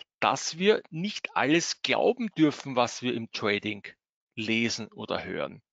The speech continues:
Vieles ist, verzeiht mir den Ausdruck, Bullshit. Ja. Gewinne laufen lassen, Verluste begrenzen. Wir machen genau das Gegenteil. Wir begrenzen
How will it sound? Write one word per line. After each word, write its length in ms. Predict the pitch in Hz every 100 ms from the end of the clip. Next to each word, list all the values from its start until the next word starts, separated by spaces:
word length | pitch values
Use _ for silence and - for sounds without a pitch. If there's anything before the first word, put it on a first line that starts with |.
| _
Vieles 600 | - - 147 202 220 -
ist, 480 | - 180 214 - - _ _
verzeiht 320 | - - 101
mir 100 | 113
den 160 | - -
Ausdruck, 540 | - - - 170 - _
Bullshit. 720 | - 185 240 - 107 - - -
Ja. 240 | - 160 - - _ -
Gewinne 360 | 110 113 147
laufen 440 | 139 90 117 - 165
lassen, 280 | 165 - 170
Verluste 420 | 139 156 - 143
begrenzen. 640 | - - 113 127 - 117 - - _
Wir 140 | 135
machen 480 | 127 110 - - 165
genau 340 | - 139 110 135
das 260 | 147 -
Gegenteil. 680 | - 214 254 214 110 110 117 - - _ _
Wir 160 | 131 135
begrenzen 960 | - - - - 147 208 - 240 185